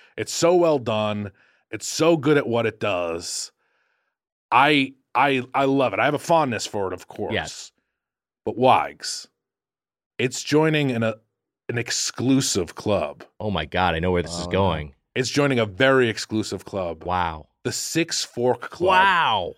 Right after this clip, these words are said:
Speaker 1: Because
Speaker 3: Oh, shit.
Speaker 1: out of Five Forks, this gets six.
Speaker 3: Holy shit.
Speaker 1: I think that it is becoming an L A institution. I love that it's family owned.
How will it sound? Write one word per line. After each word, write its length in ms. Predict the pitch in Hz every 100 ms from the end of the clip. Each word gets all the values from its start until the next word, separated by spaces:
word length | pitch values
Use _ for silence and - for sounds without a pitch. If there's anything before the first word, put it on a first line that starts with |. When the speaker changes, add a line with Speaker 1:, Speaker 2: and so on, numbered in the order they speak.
| _
Speaker 1:
Because 540 | - 113 143 127 110 - _ _
Speaker 3:
Oh, 240 | 107 98 95 -
shit. 220 | 104 98 - _ _ _ _ -
Speaker 1:
out 160 | 117 180
of 60 |
Five 260 | 180 170 165
Forks, 520 | 175 165 123 - -
this 180 | - 147
gets 260 | - 139 -
six. 560 | - 123 104 - - -
Speaker 3:
Holy 280 | 127 120 101
shit. 240 | - 127
Speaker 1:
I 120 | 123
think 200 | 127 139 127
that 240 | 120 113 _ -
it 260 | 120 110 _ _ -
is 500 | 110 110 95 - - _ _
becoming 420 | 113 107 120 113
an 100 | 104
L 180 | 104 104
A 120 | 101
institution. 680 | 98 95 101 - 92 - 95 92
I 100 | 98
love 260 | 92 107 113
that 140 | 120
it's 100 | 110
family 400 | - 120 117 113
owned. 480 | 110 107 107 104 -